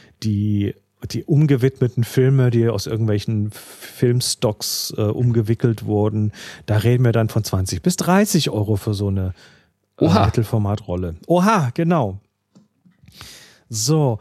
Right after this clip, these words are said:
Speaker 2: Also dann
Speaker 1: ähm,
Speaker 2: bist
Speaker 1: dann
Speaker 2: du bei
Speaker 1: guck-
Speaker 2: acht Bildern bist du schon bis drei Euro fünfundsiebzig pro Bild.
Speaker 1: Genau, dann gucken wir uns mal einen Planfilm an. Vier mal fünf Zoll, das ist das, was wir hier so beim Großformat-Workshop verarbeiten. Und übrigens, wir haben,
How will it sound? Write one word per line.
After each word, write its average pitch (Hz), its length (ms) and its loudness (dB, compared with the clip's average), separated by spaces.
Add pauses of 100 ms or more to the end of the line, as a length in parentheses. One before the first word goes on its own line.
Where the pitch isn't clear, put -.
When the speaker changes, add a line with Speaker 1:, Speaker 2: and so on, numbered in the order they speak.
(100)
Speaker 2:
Also 104 180 2
dann 165 100 4
Speaker 1:
ähm, - 20 4
Speaker 2:
bist 160 140 4
Speaker 1:
dann 190 100 4
Speaker 2:
du - 60 4
bei - 60 4
Speaker 1:
guck- - 60 4
Speaker 2:
acht - 220 -4
Bildern 160 320 2
bist 147 180 -2
du 143 60 -2
schon 139 180 -2
bis 131 200 -2
drei 151 240 0
Euro 139 240 -2
fünfundsiebzig 135 720 -4
pro - 180 -8
Bild. 101 420 -10 (680)
Speaker 1:
Genau, 110 380 0
dann 185 400 0
gucken 226 220 -2
wir 240 40 2
uns 220 120 0
mal 214 80 2
einen 190 80 0
Planfilm 208 500 0
an. 110 160 -2
Vier 156 160 -2
mal 165 140 2
fünf 143 260 -4
Zoll, 190 380 0
das 151 160 -2
ist 147 160 -4
das, 147 160 0
was 131 180 -2
wir 123 100 -4
hier 127 200 0
so 120 160 0
beim 107 160 -2
Großformat-Workshop 147 880 0
verarbeiten. 131 640 0
Und - 80 -4
übrigens, 147 260 0
wir 127 140 2
haben, 143 220 2